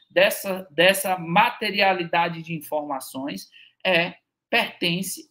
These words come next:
a empresas internacionais, principalmente dos Estados Unidos, e que não tem nenhum controle social, não tem nenhuma finalidade social e que acaba desdobrando-se em uma distopia, em uma disrupti-, disruptividade, né?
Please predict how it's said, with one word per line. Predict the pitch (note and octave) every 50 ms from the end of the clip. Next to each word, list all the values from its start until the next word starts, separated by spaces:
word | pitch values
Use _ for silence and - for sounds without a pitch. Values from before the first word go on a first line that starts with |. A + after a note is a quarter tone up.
| _ -
a | D#3+ D#3+ D#3 D#3+ - - - -
empresas | - A3 G#3+ F#3 - F3+ E3+ E3 E3+ F#3 F#3 F#3+ F3 E3
internacionais, | E3+ E3+ E3+ D#3+ D3+ D3+ D3 C#3+ - - C3 B2 C3+ D3 E3 G3 G3 -
principalmente | - - - - C#3 C3+ C#3 C3+ - -
dos | B2+ A#2+
Estados | - - C#3 C3+ C3+ C3+ D#3 F#3
Unidos, | A#3 A3+ A3 G#3+ A#3 - - - - - - _ -
e | E4
que | D#4 D4
não | C4 C4+ B3+
tem | - B3+ B3
nenhum | A#3+ B3 A#3+ A#3 A#3+ C4+ D4
controle | D4 - C4+ C4 A3+ F#3+ - - F3 F3+ F3+ F#3 F3+ F3
social, | F3 - E3+ D#3+ - - - D#3 C3+ C3 C#3 C#3 D3 - - _ _ _ -
não | F3 F#3+ F#3 F#3
tem | - A#3+ G#3+
nenhuma | G#3+ G#3+ G#3+ G#3 A3 B3+ D4 D4 C4
finalidade | - - - B3 A#3 A3+ A3 G#3+ G3 F#3+ F3 E3+ F3 E3+ E3 E3+ - -
social | - F3+ E3+ E3+ - - G#3 F#3+ F3 E3 F3 G#3 - - _ _ -
e | G#3
que | G3+ - - A#3
acaba | A3+ G#3+ G3 - - - E3+ E3 E3 E3 E3+ E3+ E3+ F#3+ G#3+ D4 - _ _ _ _ _ _ _
desdobrando-se | - F3 D3+ D#3 A#3+ C#4 D4+ C#4+ A3+ G#3+ B3 A3+ G3 F3 - F3+ F3 F3 F3 F3+ F#3 F#3+ G#3+ A3+ - - - D4+ - _ _ _ -
em | A3
uma | G#3+ A3 A3+ G#3
distopia, | F3 F3 - - - A#3 A3+ A3+ - - G3 E3+ D#3+ E3 E3+ E3+ _ _ _ _ -
em | C#3+ D3
uma | D#3 E3 F3 F3 F3 - _ _ _ _ -
disrupti-, | - F#3 F#3 - E3+ F3+ F3 _ - - - - G3 F#3+ F#3 F3 _
disruptividade, | - B2 - F3 G3 F3 D3+ G3+ G#3 - _ - - A3 G3 F3 F#3+ F3 - A#2+ A#2 B2 B2+ B2 - - B2
né? | C3 E3 -